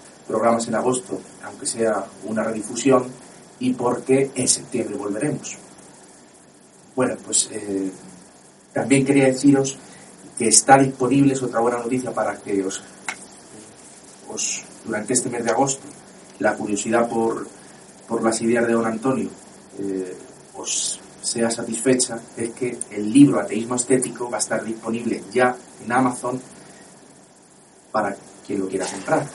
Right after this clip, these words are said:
Y ayer Dalmacio dijo, los que escuchasteis el programa, os,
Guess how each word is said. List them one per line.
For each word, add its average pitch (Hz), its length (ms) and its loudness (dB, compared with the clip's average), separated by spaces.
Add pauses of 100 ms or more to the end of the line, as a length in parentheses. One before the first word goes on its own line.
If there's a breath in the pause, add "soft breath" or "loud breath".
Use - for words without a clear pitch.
(180)
Y 98 40 -4
ayer 101 220 -4
Dalmacio 101 560 -2 (580)
dijo, 113 380 -4 (480)
los - 120 -12
que - 140 -12
escuchasteis - 520 -6
el 110 60 -10
programa, 110 460 -2
os, 101 140 -8